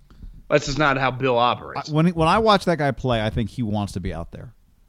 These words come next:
Speaker 2: But when I watch this whole thing play out, I also think he's okay being retired. And when you're in that position, then you have leverage. Now, here's the other part of it. How good of a player is he?
Speaker 1: S-, he's probably still the best blocking tight end in the league.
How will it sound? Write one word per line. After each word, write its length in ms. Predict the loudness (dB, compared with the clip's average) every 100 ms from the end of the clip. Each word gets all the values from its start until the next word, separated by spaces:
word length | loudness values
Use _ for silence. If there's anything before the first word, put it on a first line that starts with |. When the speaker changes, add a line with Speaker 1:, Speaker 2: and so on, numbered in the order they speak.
| _ -14
Speaker 2:
But 80 | -8
when 180 | -6
I 120 | -2 0
watch 340 | 2 2 0
this 160 | -4 -2
whole 140 | -2
thing 200 | 0 -2
play 260 | -2 0 2
out, 160 | 2
I 100 | 0
also 300 | 0 -2 -4
think 260 | -6 -6 -4
he's 180 | -2 -2
okay 240 | 0 0
being 260 | 0 -4 -6
retired. 500 | -8 -10 -12 -16 -12
And 160 | -2 2
when 140 | 2
you're 140 | 2 2
in 80 | 0
that 180 | -2
position, 440 | -2 -2 0 0 0
then 140 | 2
you 100 | 2
have 140 | 2 0
leverage. 500 | -2 -4 -12 -20 _ _ _ _ _ _ _ _ _
Now, 120 | 6
here's 120 | 8 10
the 80 |
other 100 | 8 8
part 160 | 4
of 80 | 2
it. 20 |
How 120 | 2
good 240 | 2 4 4
of 80 | 4
a 40 |
player 420 | -2 -2 -2 -2
is 180 | -8 -14
he? 180 | -20 -20 _ _ _ _ _ _ _ _ _ _ _ -12
Speaker 1:
S-, 200 | -10 -10
he's 100 | -14
probably 340 | 0 2 2
still 180 | 0 -4
the 80 | -2
best 280 | -4 -4 -4
blocking 460 | 0 0 0 -6
tight 160 | -4 -4
end 80 | -2
in 100 | -6
the 100 | -8
league. 300 | -8 -10